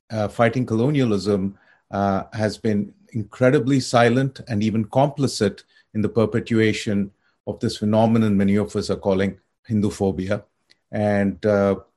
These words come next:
I think we are at a very intense time, historically,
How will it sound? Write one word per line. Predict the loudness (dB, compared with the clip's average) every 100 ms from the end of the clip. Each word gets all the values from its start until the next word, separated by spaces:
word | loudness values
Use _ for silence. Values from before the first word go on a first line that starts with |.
| _ _ _ _ _ _ -4
I | -2
think | 2 0 2
we | 4
are | 4
at | 0
a | -2
very | 2 4 4 0 -2
intense | -4 0 0 0 -4
time, | 0 0 0 -2
historically, | -6 -2 0 0 -2 -4 -4